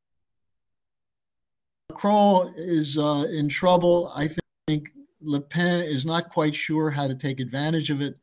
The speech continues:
going up and down in France. And, and my, my friend Jacques Cheminade, who has run for president before, said that one of these candidates is gonna have to say something decisive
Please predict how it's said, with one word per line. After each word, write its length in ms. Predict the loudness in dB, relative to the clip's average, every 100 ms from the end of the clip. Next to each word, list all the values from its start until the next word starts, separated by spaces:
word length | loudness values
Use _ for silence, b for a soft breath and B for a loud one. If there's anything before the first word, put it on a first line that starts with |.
| _ _
going 140 | -6 -4
up 180 | -4 -2
and 140 | -2
down 280 | 0 0 0
in 120 | 0
France. 440 | -2 -6 -6 -6 -8
And, 140 | -6
and 100 | -6
my, 280 | -4 -4 -6
my 160 | -6 -6
friend 380 | -4 -2 0 0
Jacques 280 | 0 -4 -4
Cheminade, 580 | -6 -4 -2 -2 -2
who 220 | -2 -6 -10 _ _ _ -12
has 140 | -4
run 180 | 0 0
for 120 | 0
president 560 | -4 -2 0 2 0 0
before, 440 | -6 -6 -6 -8 _ _ _ _ _ -4
said 320 | 2 4 4
that 240 | 2 0 -8 _
one 340 | -8 4 6 6
of 120 | 4
these 240 | 2 0
candidates 640 | 0 0 2 4 2 0 -2
is 80 | -4
gonna 220 | -2 0
have 180 | 0 -2
to 80 | -4
say 260 | -2 0
something 460 | 0 -2 -2 -2 -2
decisive 760 | 0 0 2 2 2 0 -6